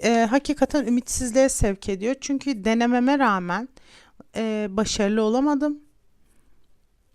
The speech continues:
Demek ki ben çaresizim. Yani ilişki konusunda iyi değilim. Çaresizim. Kötü hissediyorum kendimi.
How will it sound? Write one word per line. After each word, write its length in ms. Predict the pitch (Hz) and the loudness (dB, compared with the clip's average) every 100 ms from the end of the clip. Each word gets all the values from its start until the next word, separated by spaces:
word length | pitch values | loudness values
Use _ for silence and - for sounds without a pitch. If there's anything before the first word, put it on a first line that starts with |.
| _ _ - | _ _ -14
Demek 440 | 190 226 262 349 - | -4 0 2 0 -2
ki 100 | 240 | 4
ben 160 | 262 | 4
çaresizim. 840 | 262 - 254 226 226 226 - 190 175 | 4 0 4 4 4 0 -4 -4 -4
Yani 260 | 185 175 | -2 -2
ilişki 280 | 202 226 - | -2 -6 -6
konusunda 560 | - 262 233 - 254 240 | -6 -4 -4 -4 -4 -2
iyi 240 | 220 214 | -2 -2
değilim. 380 | 220 220 180 170 | 0 0 -2 -6
Çaresizim. 760 | - - 208 196 202 226 185 175 | -6 0 2 2 -2 -6 -8 -10
Kötü 360 | - 214 - | -6 -6 -4
hissediyorum 600 | 240 - 220 185 185 170 | -4 -4 -6 -4 -6 -6
kendimi. 600 | - 214 180 180 180 220 | -8 -8 -6 -8 -8 -10